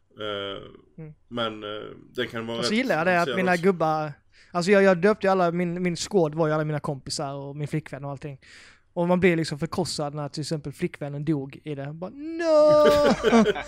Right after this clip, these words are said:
Speaker 3: Jo, det känner jag
Speaker 2: Ja,
Speaker 3: igen.
Speaker 2: det, jag gillar den, den, eh,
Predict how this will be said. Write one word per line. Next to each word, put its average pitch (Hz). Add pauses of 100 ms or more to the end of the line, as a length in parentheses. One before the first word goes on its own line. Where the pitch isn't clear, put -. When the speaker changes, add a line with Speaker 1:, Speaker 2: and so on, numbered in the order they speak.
(1080)
Speaker 3:
Jo, 131
det 131
känner 127
jag 190
Speaker 2:
Ja, 190 (200)
Speaker 3:
igen. 165 (260)
Speaker 2:
det, 175
jag 196
gillar 190
den, 160 (140)
den, 160
eh, 156